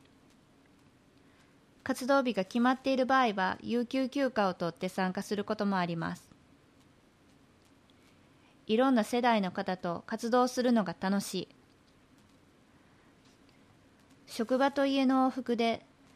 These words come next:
何かないと家に閉じこもりがちなんですが、外に出るきっかけができるのが嬉しいです。救命講習では、講習内容をもっ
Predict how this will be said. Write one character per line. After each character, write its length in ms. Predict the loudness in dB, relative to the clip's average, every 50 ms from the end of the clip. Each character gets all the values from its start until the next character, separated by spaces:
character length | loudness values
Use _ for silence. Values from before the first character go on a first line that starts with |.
| -20 _ -4
何 260 | 0 2 2 2 2
か 140 | 2 2 2
な 200 | 2 2 0 0
い 80 | -2 -2
と 300 | -2 -2 -2 -4 -6 -12 _ _ _ -4
家 220 | 0 2 4 4
に 100 | 4 2
閉 160 | 2 0 -2 -2
じ 140 | -2 -2
こ 100 | -2 0
も 120 | 0 2 2
り 120 | 0 0
が 100 | 0 -2
ち 140 | 0 0 0
な 140 | 0 2 0
ん 40 | 0
で 80 | -4
す 140 | -6 -8 -6
が、 220 | -4 -4 -4 -4 -6 -14 -20 _ _ _ _ _ _ _ _ _ _ _ _ _ -20
外 300 | -8 -2 -2 0 2 2
に 160 | 4 4 4
出 100 | 4 2
る 100 | 0 -2
き 160 | -4 -4 -6 -4
っ 40 |
か 160 | -2 -2 -2 -2
け 120 | 0 0
が 120 | 0 2
で 100 | 0 0
き 140 | -2 -2 0
る 80 | 2 2
の 120 | 2 2 2
が 100 | 0 0
嬉 220 | -2 -4 -6 -4
し 160 | -4 -4 -2
い 20 | -2
で 140 | -4 -4
す。 200 | -6 -10 -18 -20 -20 _ _ _ _ _ _ _ _ _ _ _ _ _ _ _ -20 -20 -20 -20 -20 -20 -20 -20 -20 -20 _ -10
救 220 | -2 0 4 4 6
命 180 | 6 6 4
講 220 | 2 2 2 2 2
習 240 | 0 0 0 0 0
で 120 | 0 0
は、 240 | 0 0 -2 -4 -6 -12 _ _ _ _ _ -20 -20 _ _ _ 0
講 180 | 4 4 4 4
習 220 | 2 0 0 2
内 300 | 4 4 4 4 4 4
容 180 | 4 4 4 4
を 60 | 2
も 160 | 2 2 0
っ 60 | 0